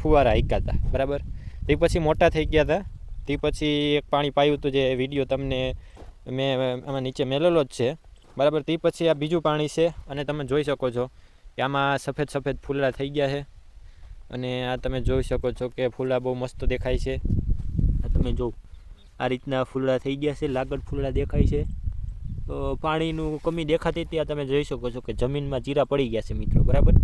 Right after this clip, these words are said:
તો પછી એવું થયું કે હાલો પાણી પાઈ દઈએ, બરાબર. અને આ મિત્રો આને એકવાર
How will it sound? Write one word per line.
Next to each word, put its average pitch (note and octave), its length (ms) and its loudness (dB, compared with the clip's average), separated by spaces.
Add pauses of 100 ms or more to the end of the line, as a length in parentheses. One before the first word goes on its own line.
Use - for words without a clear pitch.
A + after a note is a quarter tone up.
(1120)
તો D3 100 6 (320)
પછી - 320 12
એવું E3 180 8
થયું E3 160 10
કે D#3 60 8
હાલો D#3 180 8
પાણી D3 320 6
પાઈ D#3+ 200 6
દઈએ, C3+ 280 4 (640)
બરાબર. - 300 6 (280)
અને C3+ 180 2
આ C#3 100 0
મિત્રો C#3+ 200 4
આને C#3+ 180 4 (640)
એકવાર D3+ 320 6